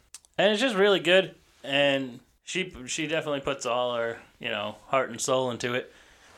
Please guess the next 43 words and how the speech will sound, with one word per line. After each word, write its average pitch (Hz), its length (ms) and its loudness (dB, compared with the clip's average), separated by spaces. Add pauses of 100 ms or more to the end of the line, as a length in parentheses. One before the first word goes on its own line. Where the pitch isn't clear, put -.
(120)
And 120 520 -6 (880)
she, 131 220 -4
for, 127 480 2
for 123 280 -2
just 131 440 4
starting, 147 440 0
they 135 160 2
only 165 200 0
started 143 380 -2
in 120 60 -6
this 110 140 -8
past 117 320 -2
summer. 117 340 -4 (500)
She 180 220 0
is 120 100 -2
very 127 320 2
good 123 220 -2
at 98 100 0
editing 101 360 -2
all 110 200 -2
of 98 80 -4
her 92 80 -10
stuff 131 420 0
and 98 420 -4
transitioning 107 880 -6 (280)
graphics 127 460 -4
in 131 120 -2
and 120 60 -6
everything 117 300 -4
like 110 160 -6
that. 120 240 2
I 113 120 2
can't 143 260 -4
do 98 140 -8
any 95 160 -4
of 95 80 -4
that 95 180 -8
stuff. 113 300 -6
I 101 120 -6
don't 117 140 -4
know 95 100 -8
how 98 160 -6
to, 95 200 -12